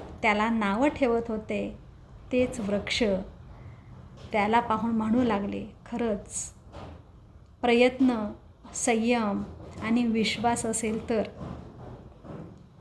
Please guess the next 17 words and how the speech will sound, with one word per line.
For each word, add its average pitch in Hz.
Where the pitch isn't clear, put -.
सर्व 254
काही 262
साध्य 185
होत 214
असतं, 214
स्वप्न 240
पूर्ण 269
होत 220
असतं." 208
अशा 226
पद्धतीनं 220
इतर 247
झाडं 226
त्याला 220
पाहून 240
बोलू 220
लागलेत. 190